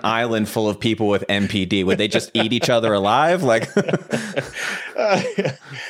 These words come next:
Speaker 2: I feel like sooner or later, some type of hierarchy would develop onto the island, and it just be, like, lesser narcissists, like, a, a, a, a, a higher class of narcissists.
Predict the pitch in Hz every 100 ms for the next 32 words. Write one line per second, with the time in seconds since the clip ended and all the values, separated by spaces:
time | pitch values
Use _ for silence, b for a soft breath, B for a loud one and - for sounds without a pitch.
0 | B B 175 226 190 170 139 131 175 160
1 | 131 120 117 135 131 120 98 98 110 110
2 | 92 85 87 85 82 87 85 92 90 82
3 | 87 87 87 73 87 87 85 82 87 92
4 | 80 85 78 87 95 101 90 87 92 80
5 | 87 87 175 220 85 80 156 95 92 98
6 | 95 90 67 87 90 - 95 95 - 107
7 | 101 92 - 101 90 90 95 85 90 87
8 | 85 87 120